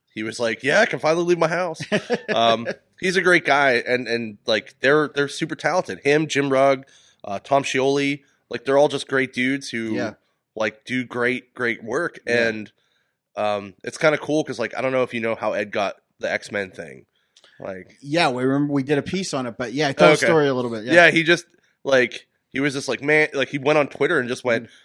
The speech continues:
Speaker 1: "Man, I wish Marvel would just, just, Marvel should just let me do an X-Men book."
Speaker 2: <laughs>
Speaker 1: And then they did.
Speaker 2: Yeah.
Speaker 1: <laughs> Like,
Speaker 2: Yeah.
Speaker 1: like, how cool is that? Um,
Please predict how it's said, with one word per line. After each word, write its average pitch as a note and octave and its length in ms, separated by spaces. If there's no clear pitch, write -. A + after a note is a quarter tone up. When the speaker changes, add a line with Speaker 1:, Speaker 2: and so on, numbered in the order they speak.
Speaker 1:
"Man, C#3+ 280
I C3+ 80
wish C3 240
Marvel B2+ 300
would A#2+ 100
just, A2+ 240
just, - 200
Marvel D#3 280
should D3 160
just C#3 180
let C#3 140
me A#2+ 60
do A#2+ 140
an G#2 60
X-Men G#2 300
book." - 200
Speaker 2:
<laughs> - 400
Speaker 1:
And E3+ 140
then F3+ 100
they E3 120
did. C3 340
Speaker 2:
Yeah. C#3+ 260
Speaker 1:
<laughs> - 400
Like, E4+ 260
Speaker 2:
Yeah. C#3+ 220
Speaker 1:
like, F#3+ 140
how G3 120
cool G3 280
is E3+ 120
that? F3+ 300
Um, B2 440